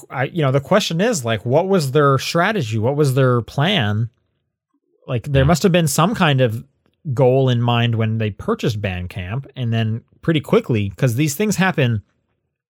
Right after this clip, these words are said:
Speaker 1: well in advance. Like, people don't get sold
Speaker 2: Yeah.
Speaker 1: off. They don't just decide s-, they're gonna sell someone off, and then it happens in a month, two months.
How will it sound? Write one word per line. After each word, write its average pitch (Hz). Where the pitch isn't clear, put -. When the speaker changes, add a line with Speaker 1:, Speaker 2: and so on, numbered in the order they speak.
Speaker 1:
well 143
in 175
advance. 113
Like, 95
people 139
don't 135
get 131
sold 120
Speaker 2:
Yeah. 117
Speaker 1:
off. 110
They -
don't 143
just 139
decide 131
s-, -
they're 151
gonna 123
sell 120
someone 113
off, 107
and 123
then 117
it 101
happens 120
in 104
a -
month, 104
two 120
months. 98